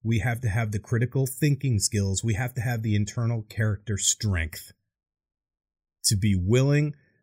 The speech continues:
to ask questions. Asking questions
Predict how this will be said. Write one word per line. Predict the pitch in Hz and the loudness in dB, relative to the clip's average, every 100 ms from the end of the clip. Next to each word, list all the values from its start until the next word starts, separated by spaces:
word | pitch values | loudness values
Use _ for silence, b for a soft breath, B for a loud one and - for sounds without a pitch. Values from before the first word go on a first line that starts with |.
| b b _ _ _ _ - | b b _ _ _ _ -2
to | 135 127 - | 0 0 -2
ask | 104 101 98 - - - _ _ | -2 0 0 0 -2 -16 _ _
questions. | - 123 98 - - 87 78 71 - - - _ _ _ _ _ _ _ _ _ _ _ _ - | -8 -4 -2 0 -2 -2 -4 -6 -10 -12 -12 _ _ _ _ _ _ _ _ _ _ _ _ -4
Asking | 107 107 - 120 110 | 2 2 4 2 0
questions | - 135 139 - 165 165 170 156 - | 0 0 2 2 2 0 2 0 -2